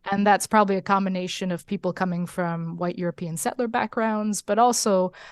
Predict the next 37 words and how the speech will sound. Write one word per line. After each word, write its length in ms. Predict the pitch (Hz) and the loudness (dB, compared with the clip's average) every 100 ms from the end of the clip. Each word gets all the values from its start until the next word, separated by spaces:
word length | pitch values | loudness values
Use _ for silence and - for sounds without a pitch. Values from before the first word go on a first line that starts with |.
| - | -6
uh, 360 | 185 180 180 175 | -2 0 0 0
those 400 | 170 185 180 175 | 0 -2 -2 -4
coming 240 | 196 180 | -2 -4
from 160 | 175 175 | -4 -4
Indigenous 480 | 175 240 269 226 - | -4 -4 -4 -4 -4
communities, 840 | - 175 165 170 175 233 - - - | -4 -4 -4 -6 -10 -10 -10 -8 -6
um, 480 | 170 160 160 165 | -6 -6 -8 -10
who 140 | 180 185 | -8 -4
are 60 | 175 | -4
Indigenous. 640 | 170 233 - 208 180 - - - - - | -4 -6 -4 -2 -2 -6 -10 -20 -20 -2
Uh, 240 | 208 208 202 | 4 6 6
s-, 180 | 202 - | 0 -2
you 100 | 277 | 2
know, 100 | 220 | 2
some 260 | - 233 233 | 4 4 6
will 100 | 220 | 4
identify, 720 | 196 202 196 190 202 190 190 | 2 0 -2 -2 0 2 0
especially 420 | 180 202 185 190 | -2 -4 -4 -6
with 120 | 180 | -6
different, 360 | 185 - 180 - _ _ 202 | -8 -6 -8 -8 _ _ -6
uh, 160 | 175 | -6
Christian 340 | 170 233 - 202 | -4 -6 -4 -4
traditions, 800 | 196 180 175 180 170 180 175 | -4 -4 -4 -6 -8 -8 -8
but 260 | - 185 - | -2 -2 0
some 240 | - 220 | 2 4
will 240 | 208 185 180 - - | 6 2 0 -6 -10
see 220 | - 233 | 0 2
the 120 | 190 | 2
religion 420 | 175 196 196 196 | 2 2 2 2
label 300 | 185 170 170 | 0 0 -2
as, 140 | 170 175 | -2 -4
like, 160 | 165 | -6
a, 240 | 165 165 170 | -6 -6 -6
a 80 | 175 | -6
settler 340 | - 202 180 | -4 -4 -4
colonial 500 | 170 185 185 196 180 | -4 -2 0 0 0
one 320 | 165 160 170 | -2 -6 -10